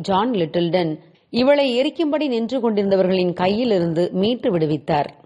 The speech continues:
கோகிலாவை லிட்டில்டன் கிறிஸ்தவ விசுவாசத்திற்குள் வழி நடத்தினார். அவளை கிளாரிண்டா என்றே அழைத்தார்.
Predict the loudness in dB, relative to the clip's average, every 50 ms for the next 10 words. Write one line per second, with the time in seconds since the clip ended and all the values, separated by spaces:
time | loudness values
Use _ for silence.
0 | -20 _ -2 0 2 2 2 2 2 2 2 2 2 0 0 0 -2 0 0 0
1 | 0 0 -2 -2 0 0 0 0 -2 -4 -8 -12 -8 -4 -4 -4 -4 -2 -2 2
2 | 2 4 2 2 0 0 0 0 0 0 -2 -6 -4 -6 -6 -4 0 2 2 4
3 | 4 2 2 2 0 0 0 -2 -4 -4 -2 -2 0 0 0 -2 -4 -8 -20 -20
4 | _ _ _ _ 0 2 4 4 4 4 2 2 0 -4 -6 -16 -20 _ _ 2
5 | 2 2 4 4 2 0 0 2 2 2 2 0 0 -2 -2 -2 0 2 2 2
6 | 2 2 0 0 -2 -2 -2 -2 -2 -2 -2 -2